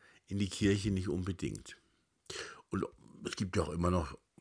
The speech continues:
dieses Kirche sein, was so langsam ausstirbt und dann irgendwann mal nicht mehr da sein wird,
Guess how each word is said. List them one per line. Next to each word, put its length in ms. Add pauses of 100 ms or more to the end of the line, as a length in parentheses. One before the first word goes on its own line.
(140)
dieses 220
Kirche 340
sein, 300
was 220
so 100
langsam 380
ausstirbt 640 (560)
und 100
dann 140
irgendwann 420
mal 180
nicht 180
mehr 100
da 240
sein 260
wird, 280